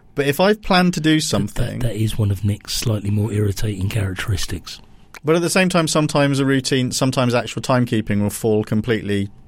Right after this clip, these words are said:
Speaker 1: out the window, and you don't like it when things change either.
Speaker 2: No,
Speaker 1: So we
Speaker 2: not
Speaker 1: end up
Speaker 2: one
Speaker 1: in,
Speaker 2: little bit.
Speaker 1: we end up stressed out for c-, two completely different reasons.
Speaker 2: Th-, this is one of our, I, I,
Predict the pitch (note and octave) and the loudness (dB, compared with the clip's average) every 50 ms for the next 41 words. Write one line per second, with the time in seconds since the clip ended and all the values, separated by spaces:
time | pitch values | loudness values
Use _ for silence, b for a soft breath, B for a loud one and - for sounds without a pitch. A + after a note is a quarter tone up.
0 | - - - - - A2 G#2+ F2+ G2+ G#2 G#2 A#2 A#2 A2+ G#2+ G2 G2 G#2+ A2+ A#2+ | -20 -20 -20 -8 -2 -2 -2 0 -2 0 0 0 0 2 0 2 2 2 2 2
1 | B2+ D3 E3+ E3 D#3 C3 A2+ A2 G#2+ G2 - - A2+ G2 G#2 G#2 G2+ - - G2+ | 4 4 4 4 4 2 0 -2 -4 -4 -4 -2 -2 0 0 0 0 0 -2 -2
2 | G2+ - - A2 G#2 G2+ G2+ A#2+ C3 B2+ A#2+ G2 F2+ F2+ - - - - C3+ A#2+ | -2 -2 -2 -2 0 0 0 0 0 0 0 -2 -4 -6 -6 -8 -8 -6 -4 -2
3 | A#2 C3 C3 C3 C#3 C#3+ D3+ D3+ C#3+ D3 C3+ B2+ C#3+ C3 A#2 A#2+ A#2 B2 B2+ C3 | 0 2 2 2 4 2 2 2 2 2 2 4 2 2 2 -2 -4 -4 0 2
4 | C#3+ D3 D3+ D3 D#3 - - - - - D3+ C3+ - - C#3+ B2+ B2 A2 - A#2 | 2 2 4 2 0 0 0 -6 -2 0 0 0 0 0 0 0 0 0 -4 -12
5 | - - - - D3+ C#3 C3+ - C3 C#3 D3 B2 A2+ A#2+ C3 A#2 - B2+ A2+ B2 | -12 -8 -4 -2 0 0 0 0 -2 0 0 -2 0 -2 -4 -2 -2 -2 0 0
6 | B2+ B2+ A#2 A2+ G2+ G2 G2+ - E3+ G3+ F#3+ - F3 F#3+ E3 - - D#3+ D3 D#3+ | 0 0 0 0 0 -2 -2 -2 -2 -2 -2 -2 0 -2 0 0 -2 -2 0 0
7 | D#3+ D#3+ D3 D3+ D3 C#3+ - - C#3 C#3+ C#3+ - - - - - - - - - | 0 2 2 0 0 0 -2 -2 -4 -4 -4 -4 -10 -18 -20 -18 -18 -16 -16 -16
8 | - - D#3 E3+ E3+ E3+ | -10 -4 0 2 2 0